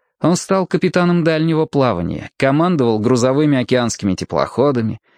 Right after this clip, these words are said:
ходил на них по всему земному шару и посылал нам из дальних портов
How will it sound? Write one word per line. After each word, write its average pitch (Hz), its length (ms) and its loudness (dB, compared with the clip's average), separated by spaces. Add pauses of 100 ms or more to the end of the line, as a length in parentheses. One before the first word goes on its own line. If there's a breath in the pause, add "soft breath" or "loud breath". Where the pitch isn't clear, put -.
(140)
ходил 143 360 0
на 185 140 2
них 170 220 0
по 151 100 2
всему 147 440 0
земному 160 520 2
шару 110 480 -2 (300)
и 95 80 0
посылал 127 500 0
нам 139 220 2
из 104 120 -2
дальних 110 380 -2
портов - 640 -4